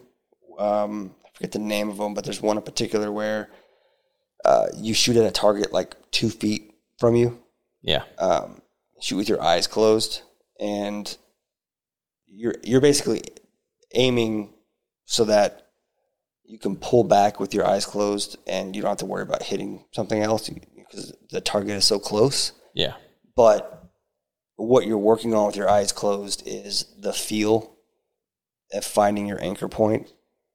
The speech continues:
Speaker 1: so that you get used to doing that, and it becomes habit, and, and it's, it's some-, something, becomes something that you just do without thinking about.
Speaker 2: Right.
Speaker 1: Um, it's a good drill to do. I've done it a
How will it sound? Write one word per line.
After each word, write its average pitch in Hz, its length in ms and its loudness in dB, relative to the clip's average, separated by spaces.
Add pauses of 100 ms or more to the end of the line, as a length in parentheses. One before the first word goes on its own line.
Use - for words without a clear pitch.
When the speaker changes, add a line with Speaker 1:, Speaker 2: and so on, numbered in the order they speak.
(120)
Speaker 1:
so - 180 -2
that 101 180 -4
you 101 360 -10 (720)
get 131 160 4
used 104 280 0
to 101 60 -4
doing 104 280 0
that, 107 200 2
and - 100 -6
it 87 80 -8
becomes 98 320 -4
habit, 98 540 0
and, 98 320 -10
and 92 480 -6 (1200)
it's, - 320 0
it's - 140 -2
some-, - 240 2
something, 104 240 0
becomes 120 260 2
something 104 240 -6
that 101 120 -4
you 101 140 -8
just 95 220 -4
do - 100 -4
without 95 280 -6
thinking - 300 -14
about. - 320 -14 (260)
Speaker 2:
Right. 82 320 4
Speaker 1:
Um, 76 160 -2
it's 104 120 0
a 143 40 4
good 123 160 2
drill 101 200 0
to - 100 -12
do. 98 140 0
I've 95 100 0
done 98 160 0
it 95 60 -2
a - 20 -8